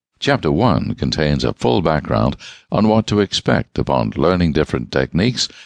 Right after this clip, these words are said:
for influencing others' will. You will learn the extent of influence to which mind control is capable. Remember that every technique operates in the realm of reality.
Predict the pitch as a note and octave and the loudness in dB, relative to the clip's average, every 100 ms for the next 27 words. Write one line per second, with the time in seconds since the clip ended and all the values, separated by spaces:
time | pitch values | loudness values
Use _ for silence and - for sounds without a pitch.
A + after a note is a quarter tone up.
0 | _ - G2 - F#2+ E2 D#2 C#2 C2 C#2+ | _ 0 0 2 0 0 0 0 0 0
1 | C2+ - D2 B1 A#1 - - E2+ F2 G1+ | -2 0 0 0 0 -2 0 0 2 0
2 | G1+ - _ _ _ _ - G#2+ G#2 A2 | -2 -8 _ _ _ _ 0 4 6 6
3 | E3+ F#2 C2+ - G#2+ G2+ A#1+ E2 G#2 A#1+ | 4 4 0 0 0 0 2 0 0 -2
4 | G#1+ G#1 - - C#2+ C#2 D#2 - B1 D#2 | -2 -2 -4 0 2 2 2 -2 -2 0
5 | G2+ G2+ F#2+ E2 E2 D2+ A#1+ B1 _ _ | 2 2 0 0 2 2 0 -4 _ _
6 | - C#2 - C#2+ D2 C2+ G1+ G1+ - _ | -4 -2 -2 -2 0 -2 -2 -4 -12 _
7 | _ _ _ _ _ _ _ _ - A#2+ | _ _ _ _ _ _ _ _ 0 2
8 | F3+ C3 G2 F2+ C3 D#3+ - F2+ - B1+ | 4 4 4 2 2 2 0 -2 0 -2
9 | - - - D#2+ E2+ D#2+ - G2 G2+ D2 | -2 -2 -2 0 2 2 2 0 0 0
10 | C#2 B1 C2 B1+ C2+ D2+ G#2+ B2 C#2+ - | 0 0 0 0 0 2 4 2 2 0
11 | - | -2